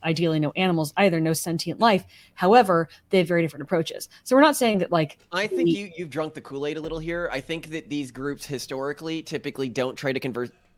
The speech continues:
Speaker 2: co-, co-, coerce people when they're in the minority,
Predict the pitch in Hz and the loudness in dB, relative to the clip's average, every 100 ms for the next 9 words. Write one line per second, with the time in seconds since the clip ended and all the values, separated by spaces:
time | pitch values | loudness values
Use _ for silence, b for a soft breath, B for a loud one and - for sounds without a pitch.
0 | - 139 127 - - 139 117 110 - - | -4 -2 -2 -4 -8 -4 -2 -2 -6 -4
1 | 127 127 - 131 135 127 120 127 120 117 | -2 -2 -6 -6 -4 -4 -4 -4 -4 -4
2 | 113 127 156 208 | -2 -2 -2 -4